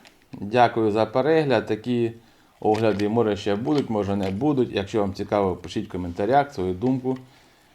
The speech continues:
Ну, Матвію подобається. А ще, якщо він це побачить на Ютубі, телевізорі, я думаю, він буде радий. Матвійка, а ну кажи "пока-пока".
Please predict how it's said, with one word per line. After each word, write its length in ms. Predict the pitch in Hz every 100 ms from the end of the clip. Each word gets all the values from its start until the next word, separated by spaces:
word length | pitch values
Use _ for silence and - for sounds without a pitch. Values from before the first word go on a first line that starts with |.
| _ -
Ну, 200 | 113 156
Матвію 440 | 131 120 151 156
подобається. 760 | 127 110 98 90 85 87 - 85 - _ _ - -
А 120 | - 98
ще, 120 | 127
якщо 300 | 120 117 120
він 100 | 110
це 140 | 117
побачить 600 | 107 107 101 98 98 -
на 160 | 101 92
Ютубі, 480 | 95 139 190 190 196 - _ _ _ _ -
телевізорі, 760 | 127 123 117 117 113 104 104 107
я 140 | 120
думаю, 280 | 117 107 107
він 140 | 117
буде 280 | 98 107 101 - - 80
радий. 460 | 80 82 85 85 -
Матвійка, 540 | - 101 135 139 90 85 - _ _ _ _ _ _ _ - _ _ _ _ _ _ _ _ -
а 120 | 110
ну 160 | 139 131
кажи 420 | 139 151 120 104 - _ _ _ - -
"пока-пока". 680 | 120 117 113 110 - 90